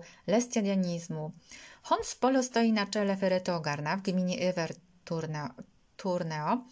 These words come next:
organizacji branżowej zrzeszającej przedsiębiorców, a wcześniej działał w związkach zawodowych i w socjaldemokracji.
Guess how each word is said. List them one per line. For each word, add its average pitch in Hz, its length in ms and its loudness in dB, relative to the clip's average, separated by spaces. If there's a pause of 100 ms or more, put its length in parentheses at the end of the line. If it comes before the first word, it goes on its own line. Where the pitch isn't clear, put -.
(160)
organizacji 208 600 2
branżowej 185 640 0
zrzeszającej 190 800 0
przedsiębiorców, 160 880 -4 (340)
a 349 100 4
wcześniej 247 360 4
działał 196 240 4
w 185 60 0
związkach 190 420 0
zawodowych 185 580 0
i 196 60 -4
w - 40 -12
socjaldemokracji. 165 1040 -6